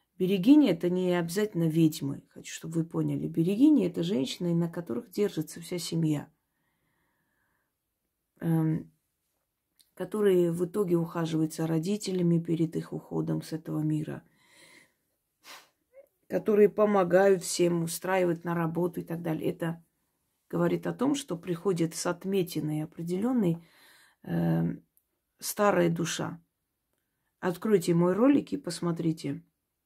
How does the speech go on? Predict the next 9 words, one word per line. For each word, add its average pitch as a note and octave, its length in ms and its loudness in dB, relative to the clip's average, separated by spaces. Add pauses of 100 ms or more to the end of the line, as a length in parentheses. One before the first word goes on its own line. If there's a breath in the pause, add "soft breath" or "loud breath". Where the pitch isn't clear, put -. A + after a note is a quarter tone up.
(1040 soft breath)
сколько E3 420 0
лет A3 260 2
твоей F3+ 220 0
душе. E3+ 480 -6 (1500 soft breath)
Не, F3+ 200 2
неправильно, E3 440 0
возраст D#3+ 520 0
твоей E3+ 220 -2
души. D#3+ 500 -8